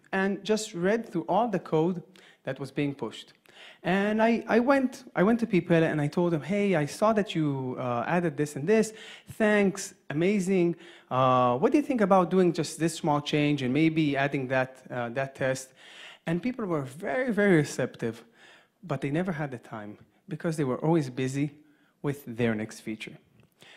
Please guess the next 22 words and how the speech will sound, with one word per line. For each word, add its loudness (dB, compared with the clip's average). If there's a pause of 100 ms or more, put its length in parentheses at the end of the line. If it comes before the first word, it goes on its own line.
(120)
So 2 (1500)
I -10
understood 0
that -2
I 0
have -2
to -6
be -4
the -2
gatekeeper 0
of -2
good -2
contributions. -8 (1080)
I 0
closed 0
off -2
pushes -4
to -8
master -4 (560)
and -2
moved -2 (100)
to, -20